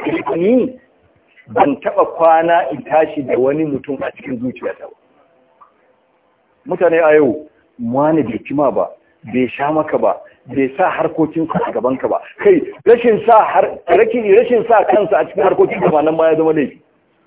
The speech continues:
Daga kawai an kama gulman mutum. Wa-, kaga mutane suna zaune musulmai ne, wani sa'i ma a gindin masallaci, amma in wani ya wulga sai an ci namansa. A ce wannan fa kaza ne.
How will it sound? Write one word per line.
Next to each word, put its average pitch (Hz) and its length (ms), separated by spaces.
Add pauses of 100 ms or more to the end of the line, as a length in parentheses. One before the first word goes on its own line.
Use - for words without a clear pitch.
(920)
Daga - 180
kawai - 220
an 262 120
kama 139 220
gulman 127 360
mutum. 120 240 (260)
Wa-, 151 380 (180)
kaga 220 220
mutane 202 340
suna 196 220
zaune 156 240
musulmai 180 580
ne, 185 140
wani 175 320
sa'i 208 240
ma 180 160
a - 20
gindin 147 300
masallaci, 160 560 (240)
amma - 240
in 180 180
wani 180 300
ya 151 80
wulga 143 420
sai 147 120
an 143 80
ci - 100
namansa. 139 400 (1400)
A - 120
ce 151 160
wannan 131 400
fa - 160
kaza 107 200
ne. - 80